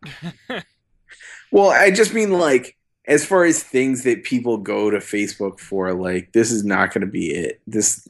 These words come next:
Speaker 2: like, maybe it'll be a, "Oh, this is kinda convenient 'cause we both have Messenger," but, like, I don't know.
Speaker 1: Mm-hmm.
Speaker 2: I could be wrong, though.
Speaker 1: No, I
Speaker 2: Maybe
Speaker 1: think that's
Speaker 2: it'll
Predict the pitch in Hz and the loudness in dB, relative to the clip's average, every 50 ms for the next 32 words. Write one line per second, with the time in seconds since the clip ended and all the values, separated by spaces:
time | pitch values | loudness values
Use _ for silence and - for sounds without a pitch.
0 | 50 - - 107 107 104 101 101 95 101 104 104 110 120 117 117 113 113 107 104 | -14 -10 -6 -2 0 2 2 2 0 0 2 4 4 4 4 4 4 6 6 4
1 | 101 98 101 101 98 98 92 92 92 - - _ _ _ _ _ _ _ - - | 2 2 0 0 2 2 2 0 -2 -4 -10 _ _ _ _ _ _ _ -2 2
2 | 135 127 113 110 113 110 - 117 104 - - 123 113 113 110 98 - 107 104 98 | 2 4 4 4 2 2 0 -2 -2 -2 0 0 0 0 0 -2 -4 -4 -4 -2
3 | 107 107 107 104 98 92 92 - - - 98 104 101 98 95 95 98 95 95 - | -2 -2 -2 -2 -4 -4 -6 -8 -10 -12 -10 -6 -4 -4 -2 0 -2 -2 -2 -2
4 | 101 98 95 92 85 85 90 98 - - 92 90 85 82 85 85 82 - - 85 | -2 -4 -4 -4 -6 -6 -6 -6 -6 -6 -6 -6 -6 -8 -10 -12 -12 -10 -8 -8
5 | 80 - - 82 80 78 - _ _ - - _ _ _ _ _ _ _ - - | -6 -6 -8 -8 -8 -10 -10 _ _ -20 -20 _ _ _ _ _ _ _ -20 -20
6 | _ _ _ _ _ _ _ _ _ _ _ _ _ _ - - - - - 55 | _ _ _ _ _ _ _ _ _ _ _ _ _ _ -14 -10 -8 -8 -8 -10
7 | - - - 123 - _ _ _ _ _ 143 139 139 139 143 151 _ _ _ _ | -12 -14 -16 -18 -18 _ _ _ _ _ -20 -20 -20 -20 -20 -20 _ _ _ _
8 | _ _ _ _ _ _ _ - - 170 180 240 240 143 113 101 95 92 92 90 | _ _ _ _ _ _ _ -2 0 2 2 4 4 4 4 6 4 2 2 0
9 | 90 90 90 92 92 - _ _ _ _ _ _ - - - 170 180 - 107 107 | 0 -2 -2 -2 -4 -6 _ _ _ _ _ _ -8 -6 -4 -2 0 2 2 2
10 | 110 113 113 107 107 107 120 120 - | 4 2 2 2 2 0 -2 -6 -10